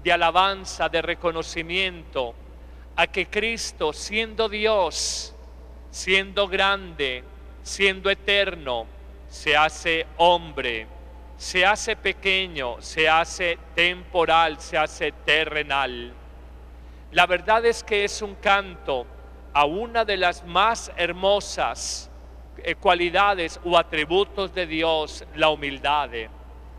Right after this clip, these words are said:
Qué difícil, digo yo, es ser humilde. Y cómo agradan a Dios los humildes. Qué difícil es ser humilde,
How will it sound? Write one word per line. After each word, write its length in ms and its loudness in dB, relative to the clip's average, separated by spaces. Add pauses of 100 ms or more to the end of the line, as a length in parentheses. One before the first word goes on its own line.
(680)
Qué 320 4
difícil, 1040 -2
digo 260 0
yo, 540 0
es 120 -4
ser 240 -2
humilde. 680 -4 (560)
Y 140 -2
cómo 840 0
agradan 1000 2
a 100 0
Dios 640 0
los 260 -6
humildes. 920 -8 (760)
Qué 300 6
difícil 880 -2
es 100 2
ser 320 0
humilde, 720 -2